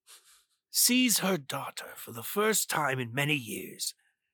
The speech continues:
getting off a plane, and she is next to eight-foot-tall Zulu warrior. And she says, 'I told you, a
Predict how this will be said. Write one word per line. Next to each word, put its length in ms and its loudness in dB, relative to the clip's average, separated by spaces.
getting 280 2
off 180 -2
a 40 -10
plane, 420 -8
and 120 -14
she 420 2
is 200 -4
next 340 -2
to 320 -8
eight-foot-tall 1400 2
Zulu 560 6
warrior. 760 6
And 140 0
she 160 0
says, 360 2
'I 300 8
told 600 4
you, 260 8
a 200 10